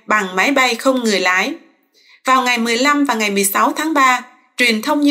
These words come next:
Ukraine đưa tin ba nhà máy lọc dầu lớn ở tỉnh Samara ở miền nam nước Nga cũng bị tấn công. Một số cơ sở xa nhất bị tấn công cách Ukraine khoảng chín trăm ki-lô-mét,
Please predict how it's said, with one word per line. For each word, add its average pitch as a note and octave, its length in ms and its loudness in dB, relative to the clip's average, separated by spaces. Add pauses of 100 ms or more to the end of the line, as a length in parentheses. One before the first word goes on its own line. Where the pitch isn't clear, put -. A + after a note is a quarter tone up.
Ukraine C#4 320 0
đưa C4+ 140 2
tin C4 360 -2 (280)
ba C#4+ 180 4
nhà A#3+ 200 0
máy F#3+ 180 -2
lọc C#4 200 0
dầu G3+ 220 0
lớn G3 440 0
ở F3+ 160 -2
tỉnh E3+ 300 -2
Samara A#3+ 640 0
ở F3 300 -4
miền F#3+ 260 -4
nam A#3 220 -2
nước C#4+ 160 -2
Nga A3+ 300 -2 (280)
cũng G3+ 220 -2
bị G#3 320 -2
tấn A3 200 -4
công. G#3+ 340 -2 (480)
Một A#3+ 160 2
số B3+ 300 0
cơ D4+ 140 2
sở G3+ 260 0
xa C4+ 200 0
nhất C#4 240 -2
bị G#3+ 120 0
tấn C#4+ 280 -4
công B3+ 300 -2
cách D4 140 -2 (200)
Ukraine B3 400 -2
khoảng E3+ 240 -2
chín A#3+ 240 0
trăm A#3+ 200 -2
ki-lô-mét, A#3+ 520 -2